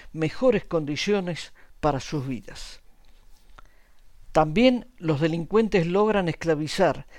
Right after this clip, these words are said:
tanto a hombres como mujeres para prostituirlos vilmente en los países donde los ingresos económicos aseguran buenos negocios.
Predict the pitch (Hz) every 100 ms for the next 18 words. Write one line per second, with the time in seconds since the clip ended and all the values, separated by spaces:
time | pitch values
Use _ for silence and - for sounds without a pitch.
0 | - - 196 190 185 175 180 254 208 135
1 | 131 156 135 135 139 - 226 247 233 -
2 | - - - - 160 156 - - 151 -
3 | 175 156 175 220 208 180 143 233 226 202
4 | 196 135 131 131 131 160 185 202 - 190
5 | 160 156 151 139 139 139 160 151 165 196
6 | 175 - - 151 190 196 - 196 - -
7 | - - - 139 - 143 185 190 180 -
8 | - - - 143 190 165 139 135 143 139
9 | 123 - - - -